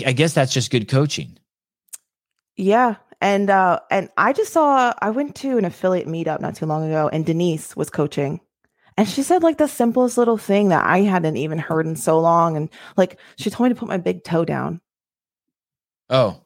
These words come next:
Speaker 2: And I was like, "Cool." Like, I appreciated that so much.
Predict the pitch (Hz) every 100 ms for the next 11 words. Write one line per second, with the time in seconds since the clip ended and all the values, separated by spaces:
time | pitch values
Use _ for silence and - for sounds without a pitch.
0 | _ 226 254 262 240 240 240 - 285 294
1 | 196 165 - 202 196 - _ _ - 254
2 | 247 - 262 262 220 196 185 - 226 240
3 | 208 - -